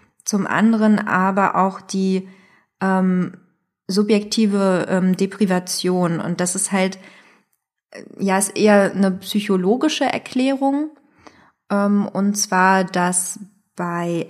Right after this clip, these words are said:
Abstiegsangst oder bei Menschen, die, ähm, in die Arbeitslosigkeit kommen, ähm, das Selbstbewusstsein sinkt und ein Gefühl von Hilfslo-, Hilflosigkeit auf die eigene Situation sich niederschlägt und was dann dafür sorgt,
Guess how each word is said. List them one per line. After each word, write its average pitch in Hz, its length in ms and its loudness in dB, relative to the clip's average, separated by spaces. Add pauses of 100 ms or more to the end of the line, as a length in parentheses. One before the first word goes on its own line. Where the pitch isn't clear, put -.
Abstiegsangst 220 1200 -2
oder 170 220 -2
bei 165 240 -2
Menschen, 202 460 2
die, 175 260 0
ähm, 165 360 -4
in 175 120 -2
die 165 140 -6
Arbeitslosigkeit 208 960 -2
kommen, 180 460 -2 (480)
ähm, 170 600 -2
das 175 200 0
Selbstbewusstsein 202 1000 0
sinkt 190 520 -2 (120)
und 175 440 -4
ein 165 180 -2
Gefühl 180 260 -2
von 185 200 -2
Hilfslo-, 208 680 2
Hilflosigkeit 202 1200 -2 (600)
auf 175 340 2
die - 180 -2
eigene 180 300 2
Situation 175 720 -2
sich 160 200 -6
niederschlägt 151 800 -4
und 160 200 -6
was 170 340 0
dann 196 340 4
dafür 190 440 0
sorgt, 180 460 0